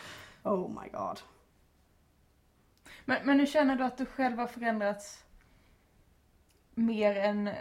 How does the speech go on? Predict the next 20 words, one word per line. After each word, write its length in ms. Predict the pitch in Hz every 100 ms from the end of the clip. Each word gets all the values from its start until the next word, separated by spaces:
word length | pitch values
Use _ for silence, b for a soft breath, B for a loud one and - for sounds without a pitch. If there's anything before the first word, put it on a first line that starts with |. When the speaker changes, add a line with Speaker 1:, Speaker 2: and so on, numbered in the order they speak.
| - - -
Speaker 2:
mer 280 | 202 226 202
självförtroende 640 | 208 202 180 - 170 240
då, 200 | 294 226 233 - _ _
via 300 | - 202 202
utbildningen? 480 | 202 202 196 202 254 311 _ _ _ - - - -
Om 160 | 233 233
du 80 |
jämför 340 | 240 240 - 226
dig 80 | 226
själv 260 | 226 214
m-, 280 | 208 214 208
nu 340 | 220 208 196 220
med 420 | 226 214 196 196
när 300 | 202 196 185
du, 400 | 180 185 185 180 - _ _ _ _ _ _ _ _ _ _ _
sommaren 520 | - 208 202 180 180 185
innan 340 | 190 175 170
du 80 | 196
började 400 | 190 185 170 262
här. 160 | -